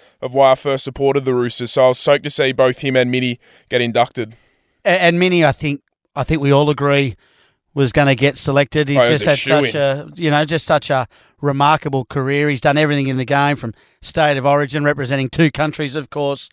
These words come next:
Speaker 2: a great leader at our club, and, uh, even a Golden Boot winner. So, uh, congratulations to all those six new inductees and, uh, you know, their families, and what a great moment for, for all involved.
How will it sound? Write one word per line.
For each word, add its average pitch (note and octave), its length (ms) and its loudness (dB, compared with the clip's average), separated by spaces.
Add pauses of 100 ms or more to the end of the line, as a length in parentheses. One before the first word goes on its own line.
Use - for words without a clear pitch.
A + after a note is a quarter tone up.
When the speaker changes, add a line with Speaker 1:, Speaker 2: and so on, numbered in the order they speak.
(340)
Speaker 2:
a C#3+ 140 -4
great D3+ 280 0
leader C#3+ 240 -2
at C3+ 60 -4
our B2+ 140 0
club, C#3 360 0
and, C#3 380 -2
uh, C#3 300 0
even C#3+ 380 0 (260)
a C#3 80 -8
Golden D3 300 2
Boot C#3+ 180 -4
winner. B2+ 200 -10
So, C#3+ 320 -4
uh, C#3+ 160 4 (340)
congratulations E3 640 -2
to D#3+ 120 -8
all E3 260 0
those C#3 360 2 (680)
six - 520 -2
new D3 340 0
inductees C#3+ 800 -2
and, C3+ 300 0
uh, C3 200 4
you D3 120 0
know, C#3 100 4
their C3 120 0
families, C#3+ 440 0
and C3 140 0 (360)
what C#3+ 180 2
a C3+ 180 4
great C#3+ 300 0
moment C#3+ 340 -2
for, C#3 180 -4
for C3 160 -2
all C#3+ 160 2
involved. C3+ 460 2